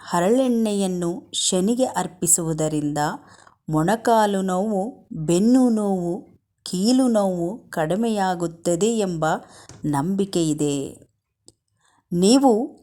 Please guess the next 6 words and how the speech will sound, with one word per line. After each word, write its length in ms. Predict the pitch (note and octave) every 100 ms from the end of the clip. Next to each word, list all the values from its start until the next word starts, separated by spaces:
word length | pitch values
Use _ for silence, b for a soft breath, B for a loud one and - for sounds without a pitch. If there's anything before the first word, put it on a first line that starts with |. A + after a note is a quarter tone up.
| -
ಅನಾರೋಗ್ಯದಿಂದ 1160 | D#3+ E3+ G#3 C4 C4+ A#3+ F#3 G#3 F#3+ G3 F#3+ F3+
ಬಳಲುತ್ತಿದ್ದರೆ 1120 | E3+ D#3+ D#3+ G#3+ G#3 - F3 D#3 D#3+ D#3+ A3 b b b b
ಅಂಜೂರದ 720 | D#3+ F3+ E3+ E3+ A#3+ C#4+ B3 A3
ಹಣ್ಣುಗಳನ್ನು 920 | F#3+ F#3 F3 E3+ E3 D#3+ D#3+ D#3 A3 - D#3+
ದೇವರಿಗೆ 540 | D#3 E3+ A3 G#3+ F#3 F#3
ಅರ್ಪಿಸಬೇಕು. 1300 | - D#3 - D3+ D#3 D3+ D3 C#3+ - D3 C#3+ -